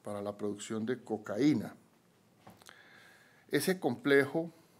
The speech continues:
eh, pertenece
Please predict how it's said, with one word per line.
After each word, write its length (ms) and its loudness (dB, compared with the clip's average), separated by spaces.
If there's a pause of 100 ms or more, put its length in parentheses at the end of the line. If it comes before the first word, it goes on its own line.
(1300)
eh, 640 -2 (500)
pertenece 960 0